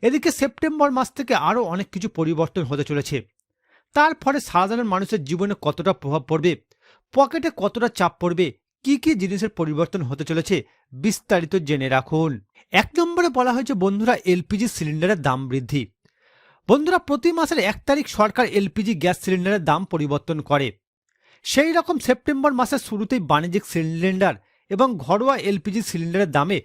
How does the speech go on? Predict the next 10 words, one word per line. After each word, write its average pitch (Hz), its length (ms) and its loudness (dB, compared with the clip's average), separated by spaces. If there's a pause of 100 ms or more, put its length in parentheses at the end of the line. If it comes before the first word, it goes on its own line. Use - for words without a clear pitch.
(260)
পরিবর্তন 190 560 2
দেখা 143 260 0
যাচ্ছে। 147 360 -2 (760)
জুলাই 226 400 2
মাসে 320 220 -2
যে 214 180 2
বাণিজ্যিক 190 520 -2
সিলিন্ডারের 196 500 0
দাম 202 180 4 (280)
তিরিশ 214 240 0